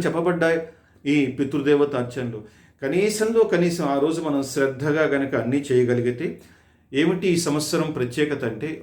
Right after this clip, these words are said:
మరొకటి మనం విచారణ చేస్తే, శ్రీ క్రోధినామ సంవత్సరం మంగళవారం ప్రారంభం అవడం చేత కుజుడు రాజుగా ఆధిపత్యం కలిగి ఉన్నాడు.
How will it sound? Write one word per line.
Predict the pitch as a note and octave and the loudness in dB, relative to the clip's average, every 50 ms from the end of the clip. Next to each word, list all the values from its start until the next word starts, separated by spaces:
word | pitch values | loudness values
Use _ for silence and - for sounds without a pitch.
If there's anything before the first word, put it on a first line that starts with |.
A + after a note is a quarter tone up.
| - B2+ B2 | -6 -2 0
మరొకటి | B2+ B2+ C#3 C#3+ C#3+ E3 E3 F3+ F3+ | 0 2 0 0 0 -2 0 0 0
మనం | D#3+ D3 C#3 B2+ B2 B2 B2+ C3+ B2+ | 0 0 0 0 -2 -4 -4 -6 -6
విచారణ | A#2+ A#2+ C#3+ C#3+ C#3+ C#3+ C#3 B2+ A#2+ | -2 0 2 2 2 2 -2 -2 -4
చేస్తే, | B2+ A2 - - - C#3+ D3 D3+ - - - _ _ _ _ _ _ | -6 -8 -8 -8 -8 -8 -8 -8 -10 -16 -20 _ _ _ _ _ _
శ్రీ | - - - D3+ D#3 D3 D#3 D#3 C#3+ - - - | -14 -8 -2 0 2 2 4 2 0 -2 -4 -6
క్రోధినామ | - C3 C#3+ D#3+ D#3+ E3 E3 E3+ E3 D#3+ D#3 D3+ D3 C#3 - C#3+ | 2 2 4 4 4 2 2 2 2 2 2 2 0 0 -2 -4
సంవత్సరం | B2+ B2+ B2 B2+ B2 A#2+ - B2 A2+ A2 - - E3+ - - _ _ _ _ _ _ _ _ _ _ _ _ _ _ _ _ _ _ _ _ _ _ _ _ _ _ _ _ _ | -6 -4 -4 -4 -6 -6 -6 -6 -6 -6 -6 -8 -10 -14 -20 _ _ _ _ _ _ _ _ _ _ _ _ _ _ _ _ _ _ _ _ _ _ _ _ _ _ _ _ _
మంగళవారం | B2+ A#2+ A#2 A#2 B2 C#3 D#3 F3 F3 E3+ D#3 D#3 D3+ D3 C#3+ C3+ C3 B2 | -4 -2 0 0 2 4 4 6 6 6 4 2 2 0 -2 -4 -6 -8
ప్రారంభం | B2+ A2+ A#2 A#2+ C3+ C#3 C#3+ C#3+ | -8 -6 -4 -4 -4 -4 -4 -4
అవడం | C3 A#2+ A#2 A#2+ A2 G#2 - | -6 -6 -6 -8 -10 -10 -8
చేత | B2 A2 A2 - D#3+ - - - - - _ _ _ _ _ _ _ _ _ _ _ _ _ _ - | -8 -10 -8 -8 -10 -12 -12 -14 -20 -20 _ _ _ _ _ _ _ _ _ _ _ _ _ _ -2
కుజుడు | E3 D#3+ D#3 F#3 G#3 D#3 C3+ B2 B2 B2+ B2 - - _ _ _ _ _ A2+ B2 C3+ | -2 2 6 6 6 6 4 2 0 -2 -4 -10 -18 _ _ _ _ _ -8 -2 0
రాజుగా | C#3 C3+ C#3+ D3 C#3+ D#3+ E3 E3 E3 D#3 D3+ D3+ - - A2+ B2 | 2 2 2 2 2 0 0 0 0 0 0 -2 -4 -4 -2 -2
ఆధిపత్యం | C#3+ D3 A3 - F#3+ E3 - - E3+ E3 D#3+ E3 D3+ | 0 0 0 0 0 0 0 0 -2 -2 0 0 0
కలిగి | B2+ C3 B2 C3 A#2 A2+ | 0 0 0 -2 -2 -4
ఉన్నాడు. | A2+ G#2+ G#2 G2+ F#2 - | -6 -8 -10 -12 -12 -16